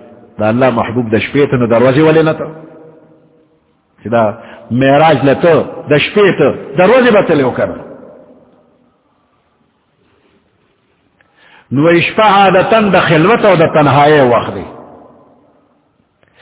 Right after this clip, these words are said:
او پا دا سے وقت کے را بلل، دا دا پیغمبر علیہ السلام اللہ تا دا دیر نزدیکت خاص دلیل لے، چی اللہ تا دیر نزدیکت زکے دا شپے غسطا۔ او دا دی وجہ نا، چی شپا دا تنہائی وقت دی،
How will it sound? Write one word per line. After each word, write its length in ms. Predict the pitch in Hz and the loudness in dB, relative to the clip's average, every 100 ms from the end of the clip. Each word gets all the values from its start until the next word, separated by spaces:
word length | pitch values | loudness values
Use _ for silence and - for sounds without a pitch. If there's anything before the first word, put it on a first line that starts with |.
| - - | -20 -10
او 180 | 127 156 160 | 0 0 2
پا 80 | 160 | 0
دا 280 | 185 254 226 | 2 0 2
سے 80 | 208 | 2
وقت 300 | 202 202 - | 2 0 0
کے 100 | 185 | 2
را 160 | 170 | 2
بلل، 420 | 151 165 180 233 208 123 - - 127 | 2 2 2 2 0 -4 -12 -14 -4
دا 140 | 151 190 | 0 2
دا 80 | 180 | 2
پیغمبر 380 | 185 180 180 202 | 2 2 2 2
علیہ 140 | 196 175 | 2 2
السلام 340 | 151 185 208 196 | 2 2 0 0
اللہ 260 | 180 185 214 | 0 2 2
تا 140 | 208 165 | 0 0
دا 60 | |
دیر 300 | 156 135 262 | 0 0 0
نزدیکت 800 | 262 226 170 143 185 208 202 - | 2 2 2 2 0 0 -4 -4
خاص 280 | - 185 165 - | -2 0 0 0
دلیل 300 | 131 127 120 | -4 -2 -4
لے، 120 | 110 92 - - - | -6 -10 -14 -20 -6
چی 60 | |
اللہ 200 | 123 127 131 | -4 0 -2
تا 60 | 120 | -2
دیر 200 | 110 117 | -2 -2
نزدیکت 400 | 110 104 107 101 | -2 -4 -4 -4
زکے 220 | 110 107 | -6 -6
دا 80 | 98 | -8
شپے 180 | - 107 | -8 -12
غسطا۔ 380 | 87 85 - 80 _ _ _ _ _ _ _ _ _ _ _ _ _ _ _ _ _ _ _ _ _ _ - - | -12 -14 -18 -20 _ _ _ _ _ _ _ _ _ _ _ _ _ _ _ _ _ _ _ _ _ _ -14 -2
او 180 | 147 | 2
دا 100 | 156 | 2
دی 220 | 160 160 254 | 2 2 2
وجہ 280 | 220 175 | 4 4
نا، 420 | 185 220 190 - - | 2 0 -4 -12 -4
چی 80 | 165 | -4
شپا 200 | - 240 | 0 0
دا 60 | 233 | 0
تنہائی 520 | - 185 165 175 208 | 2 2 2 2 2
وقت 320 | 202 175 160 | 2 2 0
دی، 140 | 170 | 0